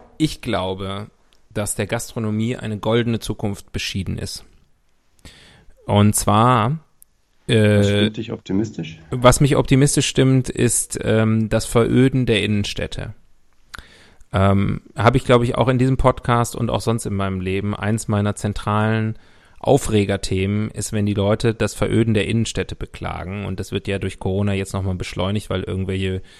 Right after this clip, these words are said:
Speaker 1: keine Ahnung, Gary Weber ist tot und, äh, Reisebüros gehen pleite und irgendwie, weiß ich nicht, äh, demnächst gibt's keinen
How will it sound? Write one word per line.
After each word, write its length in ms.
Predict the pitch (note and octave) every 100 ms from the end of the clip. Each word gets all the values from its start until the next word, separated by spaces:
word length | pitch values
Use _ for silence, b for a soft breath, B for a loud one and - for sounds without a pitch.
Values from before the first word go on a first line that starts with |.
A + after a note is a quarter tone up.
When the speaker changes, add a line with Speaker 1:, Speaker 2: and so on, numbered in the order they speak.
| B B B
Speaker 1:
keine 300 | - G2 F#2+
Ahnung, 380 | F2+ G2 F2+ F2
Gary 280 | G2+ G#2 F#2+
Weber 300 | A#2 A#2+ -
ist 180 | -
tot 380 | - G#2+ A2+ A#2+
und, 540 | - G2+ G2 G2 - - -
äh, 460 | F#2+ F#2 F#2 F#2 F#2+ b b b b - F3 D#3+ D#3+ - D2+ -
Reisebüros 680 | - G2 A2 G2+ F#2+ G2+ -
gehen 180 | G2
pleite 540 | - F#2+ F2+ G2 G#2 F#2+
und 260 | F#2 F#2
irgendwie, 560 | - F#2 F#2 F#2 F2+ F#2 -
weiß 180 | F#2
ich 80 | F#2
nicht, 360 | F2 F2+ - -
äh, 280 | F2+ F#2 -
demnächst 360 | F#2 F2+ F#2+ -
gibt's 180 | - -
keinen 320 | F#2+ F#2 F2+